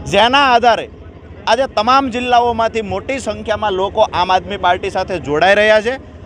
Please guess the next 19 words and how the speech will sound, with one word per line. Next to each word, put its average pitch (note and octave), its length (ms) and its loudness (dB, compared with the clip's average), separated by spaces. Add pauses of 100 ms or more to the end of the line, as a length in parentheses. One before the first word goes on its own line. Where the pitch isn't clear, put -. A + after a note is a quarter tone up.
(120)
આગામી B3 420 2
તાલુકા G#3 500 -6
જિલ્લા F#3+ 340 -6
પંચાયતની F#3+ 680 -6
ચૂંટણીમાં F#3+ 540 -4
પણ G#3 180 0
આ F#3+ 80 2
પરિણામો G3+ 500 0
જોવા F#3+ 280 0
મળશે A3 320 -2
અને B3 460 -6
આવનારી G#3 420 0
બે F#3+ 220 0
હજાર F#3+ 220 -2
સત્યાવીસની F3+ 720 -6
ચૂંટણી F3 420 -4 (260)
આમ B3 240 2
આદમી G#3 300 0
પાર્ટી F3+ 460 -2